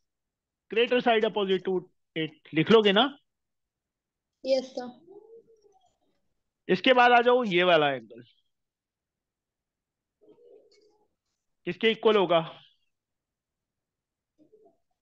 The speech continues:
Speaker 1: पूरा वन हंड्रेड टेन है, ये थर्टी सेवन फाइंड किया था, ये एंगल फाइंड हो जाएगा।
Speaker 2: यस, सर।
Speaker 1: Now angle B A C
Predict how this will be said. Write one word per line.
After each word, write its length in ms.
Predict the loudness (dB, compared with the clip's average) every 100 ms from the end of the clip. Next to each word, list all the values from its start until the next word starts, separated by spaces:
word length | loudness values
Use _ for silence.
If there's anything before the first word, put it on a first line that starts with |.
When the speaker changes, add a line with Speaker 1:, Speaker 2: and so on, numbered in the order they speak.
| _ _ _ _ _ _ _ _ _ _ _ -20 -20 -20 _ _ _ _ _ -2
Speaker 1:
पूरा 280 | 2 4
वन 200 | 2 2
हंड्रेड 240 | 0 -2 0
टेन 260 | 0 0
है, 100 | -2 -4 -8 -6
ये 140 | -2
थर्टी 200 | -2 -2
सेवन 260 | -2 -2 -2
फाइंड 240 | -6 -6 -4
किया 140 | -2
था, 80 | -2
ये 140 | 0
एंगल 180 | -2 -2
फाइंड 220 | -4 -4
हो 100 | -2
जाएगा। 300 | -2 -4 -4 -10 _ _ _ _ _ _ _ _ _ _ _ -20 -20 -20 _ -20 -10 -4
Speaker 2:
यस, 200 | -2 -4
सर। 140 | -14 -16 -18 _ _ _ _ _ _ _ _ _ _ _ _ _ -4
Speaker 1:
Now 200 | 0 0 0
angle 320 | -2 -4 -2
B 100 | -2 0 0
A 80 | 0
C 160 | -4